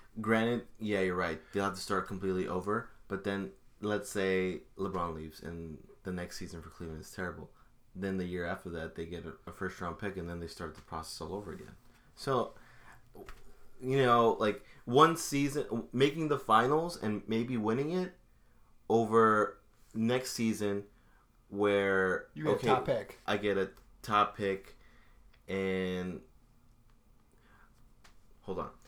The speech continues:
Speaker 1: So, it's either make the finals and trading that pick, or, and then suffering next year, granted, or not getting anywhere this year.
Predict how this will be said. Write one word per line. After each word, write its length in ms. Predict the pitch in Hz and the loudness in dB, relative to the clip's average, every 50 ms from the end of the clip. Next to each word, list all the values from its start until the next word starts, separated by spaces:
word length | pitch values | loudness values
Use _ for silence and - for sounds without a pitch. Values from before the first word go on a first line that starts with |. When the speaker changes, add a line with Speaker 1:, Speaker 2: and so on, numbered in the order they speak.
| - - - - - - - - - - | -20 -20 -20 -20 -20 -20 -20 -20 -18 -10
Speaker 1:
So, 440 | - - 139 127 123 113 - - - - - - - - - - | -4 2 4 4 4 4 2 -2 -10 -18 -18 -18 -20 -14 -6 -4
it's 200 | 147 143 - - | -2 -2 -2 0
either 460 | 147 135 123 120 117 110 104 - - - - - | 0 2 4 6 6 6 6 2 -2 -10 -8 -4
make 380 | 123 120 117 123 135 135 - | 0 2 4 4 4 4 2
the 100 | - 156 | -2 -4
finals 380 | - - 117 110 107 104 98 110 | 2 4 6 6 6 4 0 0
and 100 | 107 95 | -2 -2
trading 280 | - 107 101 98 92 | 0 0 0 0 0
that 200 | 87 85 82 - | -2 -2 -4 -4
pick, 300 | - 85 92 - - - - - - - - - - - - - - - - - - - - - - - | -4 -4 -4 -4 -6 -18 -20 -20 -20 -20 -20 -20 -20 -20 -20 -20 -20 -20 -20 -20 -20 -20 -20 -20 -14 -2
or, 480 | - 127 147 135 113 104 101 90 - - - - - - _ - - - - - - | 2 6 6 8 8 8 6 6 2 -6 -16 -20 -20 -20 _ -20 -20 -20 -14 -4 -2
and 260 | 104 107 104 107 101 | 0 0 2 0 2
then 200 | 107 110 110 107 | 2 2 2 2
suffering 540 | 104 - - 110 104 101 - 95 95 92 90 | 0 -2 0 0 0 0 0 -2 0 0 0
next 280 | 87 87 82 - - - | -2 -4 -6 -6 -8 -6
year, 280 | 87 85 85 90 101 - - - - - _ - | -4 -4 -4 -4 -6 -10 -18 -20 -20 -20 _ -10
granted, 400 | - 98 92 87 85 85 87 90 - - _ - - - - - - - - - - - - - - | -4 -2 -2 -2 0 -4 -4 -6 -8 -14 _ -20 -20 -20 -20 -20 -20 -20 -20 -20 -20 -20 -20 -8 0
or 420 | 104 113 113 110 110 110 - - - | 2 6 6 6 6 6 4 2 0
not 300 | 117 113 117 123 135 131 | 0 2 4 4 4 2
getting 320 | - 147 131 123 110 104 - | 2 2 2 2 2 2 0
anywhere 400 | 101 113 127 120 113 104 95 92 | 0 2 2 2 2 2 4 4
this 260 | 107 131 135 - - | 2 0 0 -2 -4
year. 320 | 87 85 82 87 95 - | -2 -2 -2 -2 -4 -8